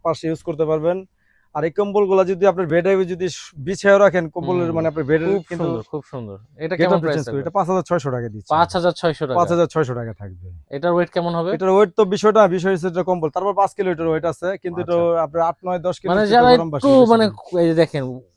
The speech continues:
Speaker 2: ভাই, অনেক সফট, অনেক সফট।
Speaker 1: মানে হাতে না
Speaker 2: ধরলে
Speaker 1: লাগালে
Speaker 2: আসলে
Speaker 1: বোঝা যাবে না যেটা কি
Speaker 2: হ্যাঁ,
Speaker 1: দিলাম
Speaker 2: জ-,
Speaker 1: আমরা।
Speaker 2: মানে যারা আসবেন এসে দেখে নিবেন,
Speaker 1: জি, জি,
Speaker 2: তারা
Speaker 1: জি।
Speaker 2: বুঝতে পারবেন যে এটা কতটা সফট।
Speaker 1: কতটা প্রিমিয়াম পশম, না
Speaker 2: কতটা
Speaker 1: দেখলে বোঝা
Speaker 2: প্রিমিয়াম,
Speaker 1: যাবে
Speaker 2: রাইট।
Speaker 1: না। এটার মধ্যে কিন্তু কালার পাবেন, আপনারা
Speaker 2: আচ্ছা।
Speaker 1: ভাবতেছেন হয়তো একটা করে কালার, না।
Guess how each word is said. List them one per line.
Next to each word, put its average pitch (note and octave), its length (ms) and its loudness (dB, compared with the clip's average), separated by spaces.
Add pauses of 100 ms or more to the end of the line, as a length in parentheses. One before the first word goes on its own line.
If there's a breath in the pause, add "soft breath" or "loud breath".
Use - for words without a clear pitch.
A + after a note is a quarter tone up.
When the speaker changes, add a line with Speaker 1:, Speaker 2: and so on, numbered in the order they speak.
Speaker 2:
ভাই, C#3 200 -8
অনেক G3+ 420 4
সফট, - 380 -2
অনেক F3+ 240 -2
সফট। B2 160 -4
Speaker 1:
মানে D3 120 -2
হাতে D#3 120 2
না G3+ 80 6
Speaker 2:
ধরলে G#3+ 120 8
Speaker 1:
লাগালে G#3 180 8
Speaker 2:
আসলে G#3 160 6
Speaker 1:
বোঝা G3+ 200 4
যাবে E3+ 240 4
না D#3+ 100 0
যেটা D3+ 200 -6
কি C#3 60 -8
Speaker 2:
হ্যাঁ, D3+ 240 6
Speaker 1:
দিলাম C3+ 240 0
Speaker 2:
জ-, D3 40 -2
Speaker 1:
আমরা। D3+ 180 -4
Speaker 2:
মানে D3+ 480 -4
যারা D3 360 -6
আসবেন E3+ 480 4
এসে E3+ 280 0
দেখে G#3 260 6
নিবেন, F#3+ 380 4
Speaker 1:
জি, D3 200 0
জি, A2+ 140 -8
Speaker 2:
তারা D3+ 140 0
Speaker 1:
জি। D#3 60 0
Speaker 2:
বুঝতে G3+ 240 6
পারবেন G#3 240 10
যে F#3 120 4
এটা F3+ 220 2
কতটা F#3+ 320 0
সফট। D3 300 4
Speaker 1:
কতটা G3+ 220 2
প্রিমিয়াম F#3+ 400 -2
পশম, D3+ 220 -2
না E3+ 180 2
Speaker 2:
কতটা F#3+ 140 2
Speaker 1:
দেখলে F3+ 180 0
বোঝা E3 140 2
Speaker 2:
প্রিমিয়াম, D3+ 120 0
Speaker 1:
যাবে C#3+ 120 0
Speaker 2:
রাইট। C3 200 0
Speaker 1:
না। A2 120 -18
এটার D#3+ 180 -4
মধ্যে A3 160 -2
কিন্তু A3 200 -2
কালার A3 320 2
পাবেন, F#3 260 0
আপনারা E3 300 -2
Speaker 2:
আচ্ছা। D#3 140 0
Speaker 1:
ভাবতেছেন G#3+ 460 0
হয়তো G#3 220 2
একটা G#3+ 240 0
করে A3 180 -2
কালার, G3+ 260 2
না। E3 300 -4